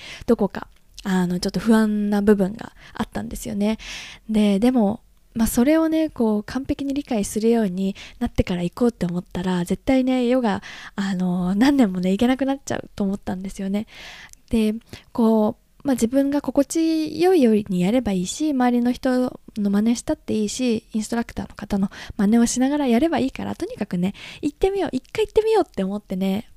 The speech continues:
あの、えいってね、予約して行ってきたんですよね。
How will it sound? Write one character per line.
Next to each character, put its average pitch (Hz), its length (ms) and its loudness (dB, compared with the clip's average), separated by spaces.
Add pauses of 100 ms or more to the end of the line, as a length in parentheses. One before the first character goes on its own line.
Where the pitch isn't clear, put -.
あ 190 260 -2
の、 190 240 -6
え 277 80 4
い - 40 6
っ - 40 -10
て - 320 -14
ね、 180 140 0
予 185 120 4
約 190 260 0
し - 120 -10
て 208 160 -8 (280)
行 214 100 -6
っ - 40 -20
て 269 100 0
き - 80 -4
た - 140 -8
ん - 80 -18
で 214 80 -10
す 214 120 -6
よ 202 100 0
ね。 220 180 0